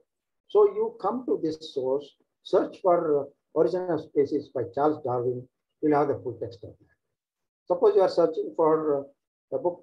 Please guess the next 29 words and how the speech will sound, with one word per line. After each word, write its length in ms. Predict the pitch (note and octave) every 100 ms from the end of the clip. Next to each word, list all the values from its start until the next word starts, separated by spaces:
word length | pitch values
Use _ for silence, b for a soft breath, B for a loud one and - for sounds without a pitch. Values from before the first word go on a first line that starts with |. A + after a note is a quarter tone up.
| D#3+
on, 500 | D3 C#3 C3+ B2+ A#2
by 120 | C3
Newton, 540 | C3+ C3+ D#3 C#3+ - - _ _ _ _ _ _ _ _ _ C3+
uh, 200 | C3+ C#3+
you 180 | D3+ D#3
can 160 | F#3 -
have 220 | F#3+ E3
it. 140 | C#3 - A2 _ _ _ _ -
Um, 380 | C#3+ C#3 C#3+ C#3+ _ _ _ -
Mathematica, 720 | D3+ D#3 E3 D3+ - D3+ D3
um, 360 | C3+ C#3 C3+ C3 _ _ _
um, 600 | C3+ C3+ B2+ B2 B2 B2 - _ _ C3+
you 320 | C#3 C#3 C#3+
can 220 | D#3 C#3
find 240 | - C3+ A#2
it 80 | G#2 G2
there. 160 | E2 - _ _ _ -
Or 420 | F#3 D3 D3+ - _ _ _ _ _ -
you 120 | D#3+ F3
are 120 | E3
doing 240 | F#3+ A3
some 220 | - E3 -
research 360 | D3+ E3+ D#3 D3+
on 160 | B2+
philosophy. 500 | C3 C#3+ C#3 B2 - - _ _ _ _ _ _ _ _ D#3+
You 120 | F3
would 160 | F3 E3
like 240 | F3 -
to 380 | F#3+ F#3 F#3